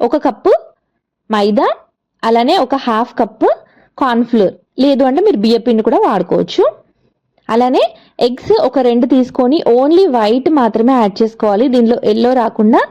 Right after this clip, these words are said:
వైట్ యాడ్ చేసుకోండి. దీనివల్ల టేస్ట్ చాలా బాగుంటుంది మనకు. ఎల్లో అస్సలు వేయకండి, only వైట్ మాత్రమే వేసుకోవాలి. మీరు ఒకవేళ తప్పిపోయి ఎల్లో వేస్తే టేస్ట్ అనేది మారిపోతుంది, అంటే అంత మంచిగా రాదు.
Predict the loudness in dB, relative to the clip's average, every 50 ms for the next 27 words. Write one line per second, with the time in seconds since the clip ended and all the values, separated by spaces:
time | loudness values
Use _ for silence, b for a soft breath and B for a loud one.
0 | B B B B B B B B B -2 0 0 0 0 0 0 -2 -2 -2 -2
1 | -2 -2 -2 -2 -2 -2 0 2 2 0 2 2 0 2 2 2 2 2 2 0
2 | -2 -2 -2 0 0 0 0 0 -2 -4 -2 -2 -2 -2 0 0 0 0 2 0
3 | 0 0 0 0 -2 0 0 2 2 2 0 0 0 0 0 0 0 -2 -4 -20
4 | _ _ _ _ _ _ _ _ _ _ _ _ -2 -2 0 2 2 2 0 -2
5 | -4 -4 -2 0 0 2 2 2 0 0 0 -2 0 2 2 0 2 2 0 2
6 | 2 2 2 2 0 0 -2 -2 -2 0 0 0 0 0 -2 -2 0 2 2 2
7 | 0 0 -2 -4 -4 -2 -2 0 0 0 0 2 2 2 2 0 0 -2 -2 0
8 | 0 0 0 -2 -4 -6 -4 -4 -4 -2 0 0 0 0 0 0 0 2 2 2
9 | 0 0 -2 -2 -4 -4 -2 0 0 0 0 0 -2 -2 -2 -2 0 0 0 0
10 | 0 0 0 -2 -2 -2 -4 -4 -6 -4 -4 -4 -2 0 0 0 -2 B B B
11 | B B B B B B B -2 -2 -2 -2 -2 -4 -4 -4 -4 -2 -2 -2 0
12 | 0 0 0 0 -2 -4 -2 -2 -2 -2 -2 -2 -2 0 0 0